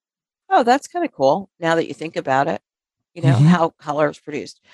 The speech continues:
Speaker 1: Okay, so prior to your recent research that was published in September, I guess you and your research team identified a gene that controls coat color in tabby cats. Is that correct?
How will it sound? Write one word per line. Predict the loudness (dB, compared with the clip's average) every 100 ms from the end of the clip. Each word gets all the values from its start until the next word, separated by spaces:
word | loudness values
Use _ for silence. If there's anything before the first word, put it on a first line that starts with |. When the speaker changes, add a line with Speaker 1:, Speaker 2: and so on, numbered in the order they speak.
| -4 -4
Speaker 1:
Okay, | 0 -2
so | 0 2 2
prior | _ 0 4 6
to | 6
your | 4 4
recent | 0 -4 -4 -8
research | -2 -2 0 0 2 0 -2
that | 0
was | -2
published | -2 -2 -2 -4
in | -12
September, | -14 -8 -6 -2 0 -2 _ _ _ _
I | -6
guess | 0 0 0
you | 0 2
and | 4
your | 2
research | 2 2 0 -2
team | -6 -6 -6
identified | -4 -2 -2 -4 0 2 2 -2 _ -6
a |
gene | -6 -2 0 0
that | 0
controls | -4 -6 0 4 2 0 -8 _ _ -6
coat | 0 0 -2
color | -2 2 2
in | 0 -4 -10
tabby | -2 -2 -2
cats. | -2 -2 -2 -6
Is | -4
that | -4 -4
correct? | 0 0 0 _ -20